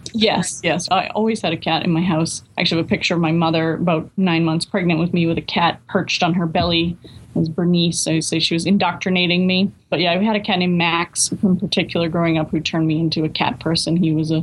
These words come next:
crazy black cat with double paws and was just a really smart cat. My sister and I would spend tons of time trying to dress him in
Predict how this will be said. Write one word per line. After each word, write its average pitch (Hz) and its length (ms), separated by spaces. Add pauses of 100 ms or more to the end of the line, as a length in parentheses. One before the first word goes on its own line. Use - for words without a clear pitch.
(160)
crazy 180 500
black 165 600
cat 170 340
with 170 160
double 165 280
paws 156 560
and 151 320
was 170 160
just - 180
a 143 80 (160)
really 180 300
smart 160 520
cat. 156 320 (320)
My 165 120
sister - 560
and 156 100
I 156 140
would 156 160
spend 160 360 (380)
tons 208 300
of 170 100
time 165 260
trying 165 220
to 156 60
dress 165 360
him 160 140
in 156 200